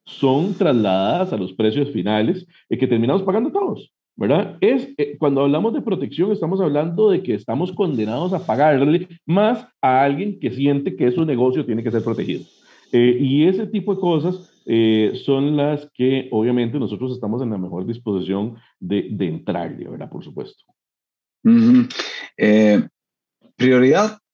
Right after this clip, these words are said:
Speaker 2: a corto plazo o inmediatamente ingresa usted, eh, ya hablaron como fracción legislativa y dijeron, "Nuestra primera prioridad va a ser este proyecto".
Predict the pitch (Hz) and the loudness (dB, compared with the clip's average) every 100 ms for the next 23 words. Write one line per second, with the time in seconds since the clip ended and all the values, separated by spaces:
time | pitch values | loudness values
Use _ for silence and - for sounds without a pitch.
0 | _ _ _ _ 123 123 107 170 175 185 | _ _ _ _ 0 2 4 2 2 0
1 | 185 208 208 170 - - 127 135 139 175 | 2 2 2 -2 0 4 6 6 6 4
2 | 190 196 220 214 180 139 170 180 175 180 | 4 4 4 4 4 6 6 4 4 4
3 | 180 190 - 127 120 110 139 165 175 165 | 4 2 2 4 6 6 4 4 4 4
4 | 165 180 180 156 131 127 113 - 165 175 | 4 2 2 2 4 2 0 2 2 2
5 | 175 143 117 107 165 175 156 135 170 180 | 2 2 0 2 2 4 4 4 2 0
6 | 165 - - _ _ 127 143 147 - 147 | -6 -12 -20 _ _ 0 2 2 2 0
7 | - 147 147 170 190 196 180 165 180 175 | 2 2 4 2 0 0 2 4 4 2
8 | 175 175 175 175 170 156 147 202 - - | 2 0 0 0 0 2 2 0 -2 -2
9 | 233 | -2